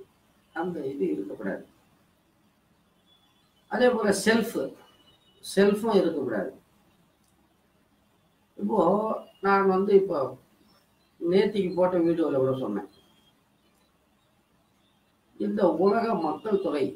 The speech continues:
எத்தனை இருக்கோ அத்தனை குணாதிசயங்களும் எனக்குள்ள இருக்கு.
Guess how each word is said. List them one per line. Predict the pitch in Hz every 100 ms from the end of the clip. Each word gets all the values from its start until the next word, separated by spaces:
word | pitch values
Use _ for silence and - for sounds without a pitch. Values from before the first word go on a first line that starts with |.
| - _ _ _ _ _ -
எத்தனை | 127 175 156 131
இருக்கோ | 123 113 - - _ _ _ _ _ _ _ _ _ _ _ _ _ _
அத்தனை | - 143 - _ 247 233 196 170
குணாதிசயங்களும் | 190 208 196 180 185 175 156 151 175 165 - _ _ 135
எனக்குள்ள | 135 143 143
இருக்கு. | 123 -